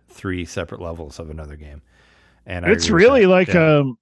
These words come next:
Speaker 2: 'cause if you remember, like, the old games,
Speaker 1: Like,
Speaker 2: if
Speaker 1: there's
Speaker 2: you
Speaker 1: a
Speaker 2: were
Speaker 1: lot of
Speaker 2: playing a
Speaker 1: variety in there.
Speaker 2: particularly
Speaker 1: Like, even in one level, there's a ton of variety.
Speaker 2: Yeah, if you were playing, like, one of the old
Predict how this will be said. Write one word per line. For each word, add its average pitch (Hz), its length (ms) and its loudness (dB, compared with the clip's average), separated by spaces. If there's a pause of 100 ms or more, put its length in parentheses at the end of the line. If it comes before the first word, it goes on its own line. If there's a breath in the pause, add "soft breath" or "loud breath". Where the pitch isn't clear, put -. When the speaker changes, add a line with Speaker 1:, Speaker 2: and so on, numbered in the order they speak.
(140)
Speaker 2:
'cause 185 140 0
if 214 100 0
you 233 100 2
remember, 214 420 2
like, 160 160 2
the 151 80 -4
old 160 220 0
games, 139 280 -2
Speaker 1:
Like, 107 80 -4
Speaker 2:
if 104 60 -8
Speaker 1:
there's 104 140 -4
Speaker 2:
you 107 60 0
Speaker 1:
a - 20 0
Speaker 2:
were 107 60 -2
Speaker 1:
lot 104 200 2
of - 60 0
Speaker 2:
playing - 40 -2
a - 40 0
Speaker 1:
variety 92 260 0
in 151 60 2
there. 156 140 2
Speaker 2:
particularly 147 300 2
Speaker 1:
Like, 127 160 -4
even 117 200 0
in 98 160 -4
one 95 300 -4
level, 92 380 -6
there's 80 240 -12
a 87 40 -16
ton 82 180 -16
of 73 60 -20
variety. 78 400 -16 (760)
Speaker 2:
Yeah, 165 220 2
if 156 120 4
you 208 100 6
were 240 100 6
playing, 202 340 4
like, 170 220 0
one 165 120 -2
of 147 60 -6
the 147 80 0
old 147 240 -2